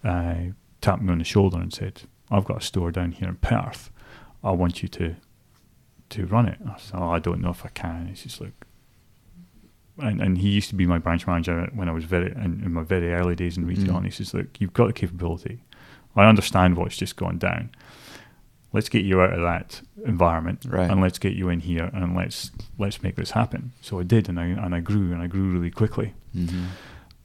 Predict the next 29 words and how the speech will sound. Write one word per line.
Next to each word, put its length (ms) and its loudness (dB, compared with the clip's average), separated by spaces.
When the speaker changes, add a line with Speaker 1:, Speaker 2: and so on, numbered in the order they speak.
Speaker 1:
And 120 8
I've 120 10
always 220 12
been 100 10
fascinated 680 6
by 260 6
the, 180 2
how 180 8
ca-, 160 0
how 120 6
can 160 4
you 80 8
have 680 2
two 120 12
area 240 10
managers 640 0
in 80 4
the 60 2
same 160 12
organization, 840 8
and 220 4
one 500 12
literally 540 8
destroys 480 2
people 400 -6
and 140 6
the 160 6
other 140 4
one 400 -2